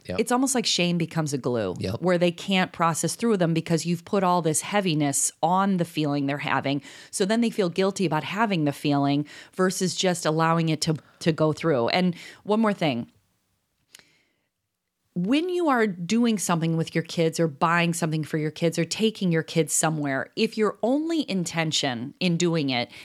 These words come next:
Speaker 2: is for you to get the feedback of that they're
Speaker 1: "Aren't I a great mom?"
Speaker 2: "Are-, aren't I a great mom?" or, "I had a great time," or, "Thank you for this."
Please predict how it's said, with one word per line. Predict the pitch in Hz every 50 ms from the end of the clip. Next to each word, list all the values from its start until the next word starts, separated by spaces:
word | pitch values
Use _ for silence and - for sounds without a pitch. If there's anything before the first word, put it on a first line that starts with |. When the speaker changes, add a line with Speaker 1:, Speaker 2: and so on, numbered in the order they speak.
| - -
Speaker 2:
is | - 175 170
for | - - - 190
you | 180 170 208 233
to | 233 226
get | - 220 220
the | - 165
feedback | - - 180 175 160 139 156 151 151 143 - - -
of | - 156 143 143 143 151
that | 139 160 151 151 151 147 - _
they're | - 139 160 127
Speaker 1:
"Aren't | 104 104
I | 101 98
a | 98
great | 90 143 151 - -
mom?" | - 147
Speaker 2:
"Are-, | 160 185 185 180 - - - - 98 - - - - _ _ - _ -
aren't | 170 196 208 233
I |
a | 233
great | 220 220 208 185
mom?" | 190 185 180 170 -
or, | - 180 180 175 175 170 - - - - - - -
"I | 180
had | 180 185 202
a | 202
great | 185 190 190 180 -
time," | - - 185 175 175 175 165 165 170
or, | 156 151 147 147 143 - - - - _ -
"Thank | 208 202 208 - -
you | 202
for | 185 - 190
this." | 175 175 175 175 170 170 - -